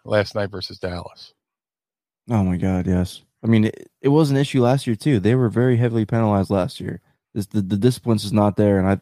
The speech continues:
Speaker 2: you know, it was interesting against Atlanta 'cause I know they were heavily penalized then too. But I mean,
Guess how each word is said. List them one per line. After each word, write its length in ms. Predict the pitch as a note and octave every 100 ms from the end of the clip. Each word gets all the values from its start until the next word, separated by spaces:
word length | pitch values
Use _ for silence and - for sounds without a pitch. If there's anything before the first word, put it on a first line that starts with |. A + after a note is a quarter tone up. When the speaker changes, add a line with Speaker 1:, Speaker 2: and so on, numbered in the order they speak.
| _ _ _ _ -
Speaker 2:
you 80 | G2+
know, 220 | F#2+ G2+
it 160 | A2
was 100 | G#2+
interesting 360 | A#2 B2 B2 B2
against 220 | A2 G2
Atlanta 360 | G2 G#2 G#2 F2+
'cause 100 | G2+
I 60 |
know 100 | G#2
they 140 | G#2+ G#2
were 160 | G2+
heavily 260 | F#2+ G2+ G#2
penalized 460 | - G2+ G2 G2 F#2+
then 180 | G2
too. 240 | F2+ A2+ G2
But 120 | F#2+
I 20 |
mean, 260 | F#2+ F#2+